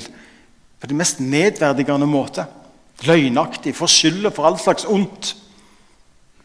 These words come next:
Ødelegger navn og rykte. Og så sier Jesus i sin undervisning, «Salige er dere når de snakker stygt om dere.» Det er enkelte ting som, eh,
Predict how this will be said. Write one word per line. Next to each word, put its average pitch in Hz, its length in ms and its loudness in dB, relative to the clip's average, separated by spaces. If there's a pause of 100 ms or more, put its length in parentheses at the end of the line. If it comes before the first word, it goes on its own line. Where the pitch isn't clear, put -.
(160)
Ødelegger 147 440 -2
navn 147 240 2
og 135 100 0
rykte. 143 300 -8 (2250)
Og 117 80 -12
så 131 120 -6
sier 139 440 -2 (960)
Jesus 139 480 -6
i 131 60 -4
sin 156 240 -2
undervisning, 127 600 -4 (540)
«Salige 139 760 -2
er 143 80 -6
dere 139 240 -10 (360)
når 127 120 -10
de 143 40 -4
snakker - 340 -8
stygt - 360 -8
om 180 80 -10
dere.» - 240 -18 (4000)
Det 127 100 -2
er 151 100 2
enkelte 156 320 -2
ting 151 240 0
som, 139 440 2
eh, 135 320 2